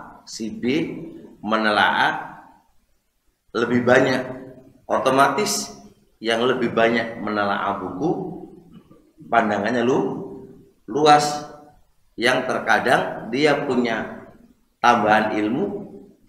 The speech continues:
yang tidak didapati kepada pihak A. Gak usah jauh-jauh antar, antar para ustadz.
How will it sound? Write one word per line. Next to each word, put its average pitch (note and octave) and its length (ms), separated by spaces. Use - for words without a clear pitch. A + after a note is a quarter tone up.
yang D3+ 400
tidak A2+ 320
didapati A#2 800
kepada G#2+ 420
pihak G#2+ 400
A. F2+ 400
Gak A#2+ 80
usah E3+ 160
jauh-jauh D3 480
antar, C3 480
antar C3+ 320
para B2+ 240
ustadz. - 560